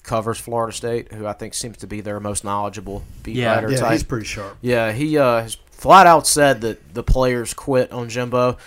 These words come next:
Speaker 1: and a lot of them were gonna transfer if Jimbo had come back as head coach.
Speaker 2: Yeah.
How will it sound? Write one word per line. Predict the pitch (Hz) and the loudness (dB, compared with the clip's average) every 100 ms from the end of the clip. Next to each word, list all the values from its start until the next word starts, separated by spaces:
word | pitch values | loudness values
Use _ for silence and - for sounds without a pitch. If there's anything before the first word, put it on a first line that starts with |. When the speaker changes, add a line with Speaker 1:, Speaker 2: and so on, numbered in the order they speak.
| - - | -20 -10
Speaker 1:
and | 117 | -6
a | 110 | 0
lot | 120 151 | 4 6
of | 147 | 4
them | 139 | 4
were | 131 | 2
gonna | 120 110 | 2 -2
transfer | 131 139 135 151 135 | -2 -2 -2 0 0
if | |
Jimbo | 104 131 131 113 | 0 -2 -2 -2
had | 110 | -4
come | 127 113 | -8 -6
back | 107 101 95 | -4 -4 -6
as | 92 | -12
head | 92 - | -14 -14
coach. | 87 131 | -14 -6
Speaker 2:
Yeah. | 139 120 | -2 -2